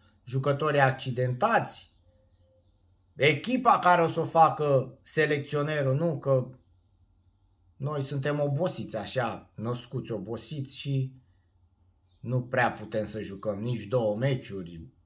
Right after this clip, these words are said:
prea repede, unul după altul, nici. Adică la noi trebuie să avem scuza asta tot timpul, dacă acum e și final de sezon și erau toți obosiți. Că marea majoritate au jucat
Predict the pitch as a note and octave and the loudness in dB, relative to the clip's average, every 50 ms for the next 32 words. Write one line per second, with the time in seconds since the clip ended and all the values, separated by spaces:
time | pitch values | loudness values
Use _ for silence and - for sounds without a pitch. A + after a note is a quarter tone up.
0 | _ _ _ - A2+ A2 G#2+ G#2 G#2 A2+ A#2 A2 F#2 G2+ F#2+ F#2+ G#2 A2 A2+ A2 | _ _ _ -4 -4 -2 -2 -2 -2 -2 -4 -4 -4 -6 -6 -6 -6 -6 -6 -6
1 | G2+ F#2+ F#2 F#2 E2+ - G#2 B2+ D#3 D3 G#2+ D#2+ - - F#2+ G2+ A#2+ B2 A2+ - | -6 -8 -10 -12 -12 -8 -6 -4 -4 -4 -4 -6 -10 -12 -12 -8 -8 -8 -8 -8
2 | - - _ _ _ _ _ _ _ _ - A#2 A#2+ A#2+ - C3+ B2+ B2+ - B2 | -12 -18 _ _ _ _ _ _ _ _ -8 -8 -8 -4 -4 -4 -6 -4 -2 2
3 | C3 C#3 D3 D3 D3+ D3 C#3+ C3+ - C#3 C#3 C#3 C3+ - C#3+ C#3 C3+ C3+ - - | 4 4 4 4 0 -2 -2 -2 -2 -2 -2 -2 -2 -2 -4 -4 -4 -4 -8 -14
4 | _ - B2 C3 C3+ C3 D3+ D3+ C#3+ C3+ - - D#3 D3+ C3+ D3 C#3+ C#3 - D3 | _ 0 2 2 4 4 4 0 0 -4 -4 -6 -6 -2 0 2 2 2 2 0
5 | C#3 C#3 - C#3+ C3 C3+ D3+ D3 C3+ B2+ C3 B2 A2 A#2 A2 G#2 - - A2 G2+ | -2 0 -2 -6 -4 -4 -4 -4 -4 -4 -6 -6 -4 -4 -6 -6 -8 -10 -10 -10
6 | F#2 - _ _ _ _ _ _ _ _ _ A#2+ B2 B2 - - D3 D3 D3 D3 | -10 -12 _ _ _ _ _ _ _ _ _ 0 2 2 2 -2 -2 4 8 8
7 | C#3+ C#3 C3+ C3 C3 C3 B2+ - D#3 C#3 - E3 E3 E3 D#3 C#3+ C#3 C3+ B2+ - | 8 10 8 6 4 2 2 0 -4 -2 0 2 4 6 6 6 6 4 2 2
8 | C3+ B2 A2+ A#2+ C3+ B2+ B2+ A#2+ B2+ B2 A#2+ B2 B2 B2 - C3 B2+ - C3 A#2 | 0 -2 0 2 2 2 2 2 0 0 2 2 0 2 0 -2 0 0 -2 0
9 | A2 B2 B2 B2 - B2+ F#2 E2 - - _ _ _ _ _ _ _ _ _ - | 0 -4 -4 -2 -2 -4 -4 -4 -10 -16 _ _ _ _ _ _ _ _ _ -6
10 | G#2+ G2 G#2 A#2 B2 B2+ B2+ B2+ B2+ B2+ B2 A#2 A#2+ B2+ A#2+ A#2+ B2 C3 B2+ C3 | -6 -4 2 4 6 6 6 6 4 2 0 0 0 -2 -2 0 2 2 2 4
11 | C3+ C3 B2+ A#2+ A2+ B2 B2+ A#2+ - C#3 C3+ C3 B2+ - - - | 2 2 2 0 -2 -4 -6 -2 4 6 6 6 6 2 -6 -16